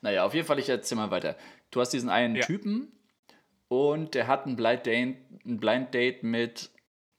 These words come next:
Speaker 1: drei von fünf Frauen. Es wär halt witziger, wenn's fünf von sieben Frauen wären, aber egal. Kleiner
Speaker 2: Ja.
Speaker 1: Verbesserungsvorschlag an der Stelle.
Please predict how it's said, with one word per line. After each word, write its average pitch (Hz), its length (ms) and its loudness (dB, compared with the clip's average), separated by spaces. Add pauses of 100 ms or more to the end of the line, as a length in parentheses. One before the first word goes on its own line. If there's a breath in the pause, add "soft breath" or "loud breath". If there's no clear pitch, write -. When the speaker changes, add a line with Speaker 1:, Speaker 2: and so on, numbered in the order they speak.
(400)
Speaker 1:
drei 120 440 2
von 127 440 -2
fünf 123 520 -6
Frauen. 104 440 0
Es - 140 -10
wär 113 60 0
halt 110 120 0
witziger, 117 260 -2
wenn's 107 160 0
fünf 143 220 -4
von 110 140 -2
sieben 143 260 -6
Frauen 147 380 0
wären, 139 180 0
aber 104 300 -2
egal. 120 440 -2 (560 loud breath)
Kleiner 120 220 0
Speaker 2:
Ja. 113 60 -2
Speaker 1:
Verbesserungsvorschlag 143 800 -2
an 135 100 -2
der 139 120 0
Stelle. 160 400 -4